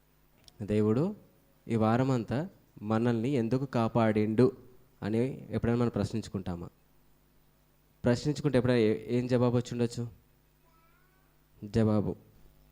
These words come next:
మనము ప్రశ్నించుకుంటే మనకేం జవాబు వచ్చి ఉండొచ్చు? నేను చర్చిలోకి వస్తున్నాను, పాటలు పాడుతున్నారు. ఏం పాటలు పాడుతున్నారంటే క్రిస్మస్ పాటలు.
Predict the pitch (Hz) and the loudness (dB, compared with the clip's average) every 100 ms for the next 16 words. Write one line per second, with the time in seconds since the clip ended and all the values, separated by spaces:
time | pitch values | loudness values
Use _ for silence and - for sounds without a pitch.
0 | - - - _ - _ - 113 123 139 | -20 -20 -20 _ -20 _ -6 0 2 2
1 | 165 156 113 - 131 - 113 98 123 160 | 2 2 0 2 -2 -2 -4 -4 -4 -2
2 | 123 113 110 104 95 95 92 - 95 - | -4 -2 -4 -2 -2 -2 -4 -6 -10 -10
3 | - _ _ _ _ _ _ - 110 107 | -16 _ _ _ _ _ _ -6 -2 0
4 | 104 101 - - - 117 113 131 127 113 | 0 -4 -10 -20 -4 -4 0 0 2 -2
5 | - 123 117 165 214 - _ _ _ _ | -2 0 0 -2 -6 -14 _ _ _ _
6 | _ _ _ _ _ 113 110 120 113 98 | _ _ _ _ _ 2 4 4 4 2
7 | 92 101 - 101 98 - 95 87 - - | 0 -6 -2 0 0 -2 -4 -4 -6 -14
8 | - _ _ _ _ _ _ - _ _ | -20 _ _ _ _ _ _ -20 _ _
9 | - 113 123 127 120 120 120 110 117 101 | -8 -2 0 2 2 4 2 2 -2 -2
10 | 98 95 151 208 165 - - _ _ _ | -2 -2 -2 -2 -4 -10 -20 _ _ _
11 | _ _ _ _ _ - 123 127 120 - | _ _ _ _ _ -4 -2 0 -2 -2
12 | 95 90 - | -4 -6 -10